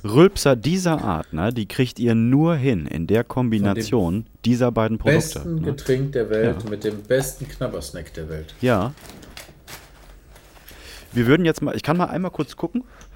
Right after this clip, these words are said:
Speaker 1: ob ich den Namen, äh, nennen kann. Ich aktualisiere
Speaker 2: Mhm.
Speaker 1: mal schnell just unser gemeinsames Konto. Nein,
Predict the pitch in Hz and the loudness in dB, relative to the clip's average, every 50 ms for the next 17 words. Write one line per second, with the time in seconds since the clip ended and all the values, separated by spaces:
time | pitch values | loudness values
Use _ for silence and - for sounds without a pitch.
0 | - - - - 120 - 151 127 - 135 113 113 110 107 123 139 160 156 123 95 | -20 -14 -6 -6 -4 -4 -4 -4 0 0 0 2 2 0 0 0 0 0 0 -2
1 | 92 92 95 - - - 90 87 87 85 80 80 80 82 78 80 78 - - 80 | -2 -2 -4 -4 -4 -2 -2 -2 -2 -2 -2 -4 -4 -4 -6 -8 -8 -8 -8 -6
2 | 73 78 110 147 185 - - - - - - - - - _ - - - - - | -6 -4 -4 -6 -6 -8 -12 -20 -20 -20 -20 -20 -20 -20 _ -16 -12 -6 -6 -6
3 | - - - 131 123 120 113 113 139 - - 135 139 139 135 127 123 - - - | -6 -4 -2 0 2 2 2 2 2 2 2 2 2 2 2 0 0 -2 -4 -4
4 | 113 113 120 135 143 135 123 127 131 - - - 113 110 117 110 120 113 101 104 | -2 -2 0 0 0 -2 -2 -4 -4 -6 -8 -8 -6 -4 -4 -2 -2 -4 -4 -2
5 | 101 92 95 101 113 117 113 117 113 107 104 - - - - - 110 110 113 113 | -2 -2 -2 -2 -2 -2 -2 -2 -2 -4 -4 -6 -12 -14 -8 -6 -4 -4 -4 2
6 | - 135 139 165 202 233 - - - - - - - - - - - - - - | 2 2 2 2 -4 -6 -8 -10 -12 -12 -12 -14 -18 -20 -20 -20 -20 -20 -20 -20
7 | - - - - - - - - - - - - - - - - - - - - | -20 -20 -20 -20 -20 -20 -20 -20 -20 -20 -20 -20 -20 -20 -18 -18 -18 -18 -18 -20
8 | - - - - - - - - - 117 104 80 | -20 -20 -20 -20 -20 -20 -12 -4 -2 0 0 0